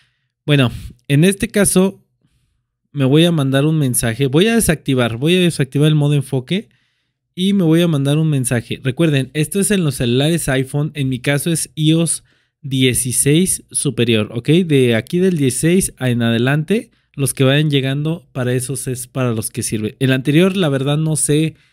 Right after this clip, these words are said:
no sé porque el anterior no tenía ese problema.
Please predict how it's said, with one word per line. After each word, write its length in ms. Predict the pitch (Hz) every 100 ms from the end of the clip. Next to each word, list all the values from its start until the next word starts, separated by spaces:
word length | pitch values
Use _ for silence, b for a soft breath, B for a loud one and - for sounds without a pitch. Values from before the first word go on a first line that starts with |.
| b b _ -
no 200 | 165 170
sé 160 | 185
porque 240 | 170 170 156
el 80 |
anterior 340 | 139 127 139 156
no 140 | 160
tenía 260 | 160 156 160
ese 160 | -
problema. 520 | - 139 139 160 156